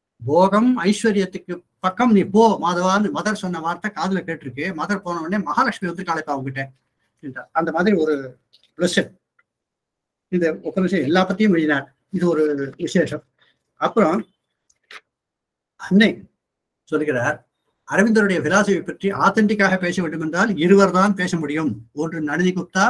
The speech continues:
ஒன்று மாதவ்." மதரே சர்டிஃபை பண்ணியிருக்கார், ஸ்ரீ அரவிந்தர் சர்டிஃபை பண்ணியிருக்கார்.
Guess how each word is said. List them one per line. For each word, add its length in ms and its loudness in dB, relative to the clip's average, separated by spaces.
ஒன்று 200 -6
மாதவ்." 340 -8
மதரே 340 2
சர்டிஃபை 360 -8
பண்ணியிருக்கார், 540 -10
ஸ்ரீ 180 -12
அரவிந்தர் 380 2
சர்டிஃபை 280 -8
பண்ணியிருக்கார். 420 -12